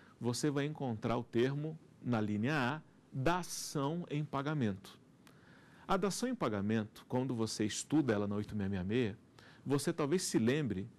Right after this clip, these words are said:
que a modalidade leilão vende imóveis que foram recebidos através de dação em pagamento ou de procedimentos judiciais.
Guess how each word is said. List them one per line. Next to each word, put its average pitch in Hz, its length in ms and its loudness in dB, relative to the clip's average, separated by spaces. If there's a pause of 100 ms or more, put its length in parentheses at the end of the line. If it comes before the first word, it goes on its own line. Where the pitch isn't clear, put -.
(220)
que 156 100 2
a 160 80 4
modalidade 113 640 0
leilão 110 800 2 (440)
vende 190 1000 2
imóveis 170 920 2
que 180 120 -4
foram 123 360 2
recebidos 139 1160 2 (260)
através 165 520 0
de 135 80 0
dação 123 320 0
em 107 40 0
pagamento 107 520 0
ou 180 60 2
de 165 100 0
procedimentos 151 800 -2
judiciais. 127 760 -4